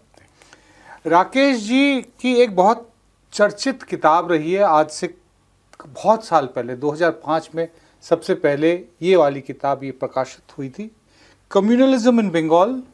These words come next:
From Famine to Noakhali, नाइनटीन फ़ोर्टी थ्री to फ़ोर्टी सेवन।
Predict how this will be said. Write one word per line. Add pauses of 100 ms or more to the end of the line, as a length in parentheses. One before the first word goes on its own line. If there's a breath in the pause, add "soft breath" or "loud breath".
(680)
From (160)
Famine (300)
to
Noakhali,
नाइनटीन
फ़ोर्टी
थ्री (100)
to
फ़ोर्टी
सेवन।